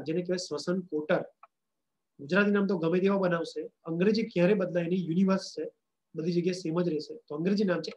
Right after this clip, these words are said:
atrium, તો atrium જ લખીશ. શ્વસન કોટર એટલે શ્વસન હવા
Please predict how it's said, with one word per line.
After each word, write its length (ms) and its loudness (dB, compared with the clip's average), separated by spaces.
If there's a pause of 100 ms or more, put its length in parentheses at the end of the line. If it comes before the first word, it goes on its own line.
atrium, 400 -8
તો 160 -2
atrium 340 2
જ 100 -6
લખીશ. 260 -20 (420)
શ્વસન 320 6 (160)
કોટર 360 8 (460)
એટલે 120 0 (100)
શ્વસન 420 4 (260)
હવા 240 4